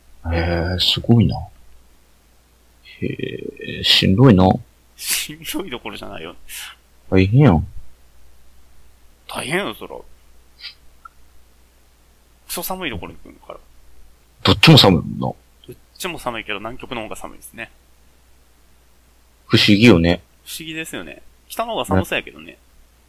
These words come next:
Speaker 1: ね。ね。
Speaker 2: ちなみに南極、クソ寒くて、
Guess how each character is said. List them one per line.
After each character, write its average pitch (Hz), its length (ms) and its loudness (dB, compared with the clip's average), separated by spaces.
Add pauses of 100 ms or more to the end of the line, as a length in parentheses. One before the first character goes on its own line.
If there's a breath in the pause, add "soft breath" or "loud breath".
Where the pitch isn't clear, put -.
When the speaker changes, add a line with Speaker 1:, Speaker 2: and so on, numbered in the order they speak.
(140)
Speaker 1:
ね。 98 160 4
ね。 - 100 0 (1200)
Speaker 2:
ち 185 100 -8
な 190 80 -6
み 185 100 -8
に 160 160 -12
南 160 240 -8
極、 147 360 -12 (1800)
ク - 60 -10
ソ 190 100 -8
寒 151 240 -8
く - 140 -20
て、 - 180 -18